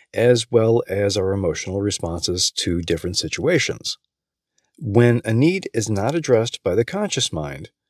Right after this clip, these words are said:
the subconscious mind may seek relief through addictive behaviors. Think, "I can't sit and meditate, but I can have a beer." Pick your drug and pick your emotion or state that you're in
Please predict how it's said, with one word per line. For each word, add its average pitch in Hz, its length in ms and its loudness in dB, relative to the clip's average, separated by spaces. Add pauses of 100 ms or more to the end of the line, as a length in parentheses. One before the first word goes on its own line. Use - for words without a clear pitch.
(380)
the 107 300 4
subconscious 143 760 2
mind 90 360 -8
may 104 280 -2
seek - 420 0
relief 104 400 2 (100)
through 101 460 2 (180)
addictive 107 460 0
behaviors. 85 680 -6 (720)
Think, - 800 0 (500)
"I 107 340 4
can't 117 480 -4
sit 107 280 0
and 107 100 -2
meditate, 127 640 4
but 104 420 2
I 92 280 -6
can 113 360 -2
have 98 180 -2
a 87 60 -2
beer." 78 380 -8 (640)
Pick - 260 0
your 131 140 2
drug 92 340 4
and 90 260 -2
pick - 300 -8
your 90 420 -4
emotion 92 520 -2
or 92 160 -4
state - 420 0
that 98 160 2
you're 98 220 -6
in 160 360 2